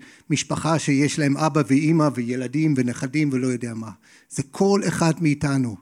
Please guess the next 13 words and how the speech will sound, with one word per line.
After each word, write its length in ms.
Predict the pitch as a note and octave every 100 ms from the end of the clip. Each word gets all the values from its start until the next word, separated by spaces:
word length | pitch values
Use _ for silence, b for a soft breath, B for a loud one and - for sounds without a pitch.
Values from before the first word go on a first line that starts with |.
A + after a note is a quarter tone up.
| _ b b b b b b -
במשפחות 680 | B2+ C3 - C#3+ E3+ E3
הביולוגיות 720 | D3+ B2 B2+ B2 D#3 D#3+ E3+ E3
ש-, 100 | F3 D#3 E3
של-, 340 | - E3+ D3+ D#3 -
שלנו, 600 | - D3+ D3 D3+ E3 E3+ - _ b b b b -
ובמשפחות 800 | A#2+ B2 A#2+ - C3+ - D3
הרוחני-, 600 | C#3+ B2 A#2+ A#2+ B2 B2 C#3 - - C#3+ B2+
הרוחנית 600 | B2 A2+ D3 C#3 C#3+ -
שלנו. 500 | C#3+ B2 A2+ A2+ G2 _ b b b b -
אז 120 | A#2+
שנזכור 680 | - D3 C3+ - D#3 D3 C#3
את 60 |
זה. 220 | - G#2+